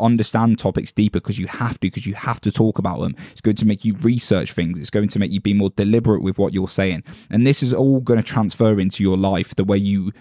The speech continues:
operate in your job, the way you operate in your relationships. So recording a podcast with you or a friend, it doesn't have to go out to the masses. It doesn't have to go out to people, but just doing it for your own state of mind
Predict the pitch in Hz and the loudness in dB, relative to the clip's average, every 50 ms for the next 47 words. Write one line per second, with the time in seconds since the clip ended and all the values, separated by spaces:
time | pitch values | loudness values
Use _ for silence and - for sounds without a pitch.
0 | _ - - - 104 - - 107 101 92 58 - 95 92 87 90 - - 95 92 | _ -10 -2 -2 -2 0 0 0 0 0 0 0 -2 -2 -2 -4 -2 -2 0 2
1 | 110 117 - - - _ _ 101 101 104 101 98 101 104 98 - - 101 98 95 | 0 0 -2 -8 -18 _ _ 0 0 2 2 2 2 2 0 0 0 0 0 0
2 | 85 - 101 98 90 90 90 95 95 104 110 - - 107 107 - - - 101 110 | 2 2 2 2 0 0 -2 -2 0 0 -2 -2 -2 -2 -2 0 0 0 0 0
3 | - - - - - - _ _ - - - 98 98 98 92 - _ _ _ _ | -2 -6 -14 -18 -20 -20 _ _ -8 -4 0 0 0 0 -2 -6 _ _ _ _
4 | 113 107 107 101 - - 127 143 151 147 127 98 - - 110 120 - - 123 117 | -6 -4 -4 -4 0 2 2 4 4 4 2 0 0 0 -2 -2 0 0 0 0
5 | 143 147 - - 104 98 92 135 104 107 107 101 98 87 90 - - 92 98 117 | 0 0 -2 -2 -2 0 0 2 2 2 4 2 2 0 -2 -2 -2 0 2 2
6 | 131 139 - 107 117 123 123 135 - - 131 120 - - 107 98 101 92 98 104 | 0 0 0 0 0 2 2 2 0 0 0 0 0 0 -2 0 0 0 0 0
7 | 101 87 - - - 98 92 95 92 90 - - - _ - 101 98 95 104 117 | -2 -2 -4 -2 -2 -2 -2 -2 -4 -6 -8 -12 -20 _ -2 0 2 2 2 2
8 | 120 - - 110 110 120 135 80 110 110 117 113 110 117 110 - - 95 90 92 | 0 0 0 0 2 2 2 2 0 0 0 0 0 -2 -2 -2 -4 -4 -2 -2
9 | 104 110 117 - 113 - - 113 117 - - 104 127 147 - - - - - - | -2 -2 -2 -4 -4 -2 0 0 0 0 2 2 2 0 -2 -8 -18 -20 -4 -4
10 | 101 101 - 113 107 - 120 120 120 127 - - - 110 101 104 104 104 104 107 | -4 -2 0 -2 0 2 2 4 4 2 0 0 -2 0 0 2 2 2 2 4
11 | 117 131 120 - - - 110 107 - 101 101 98 98 117 127 139 - | 4 2 2 0 -2 -2 0 0 2 2 2 2 2 2 2 0 0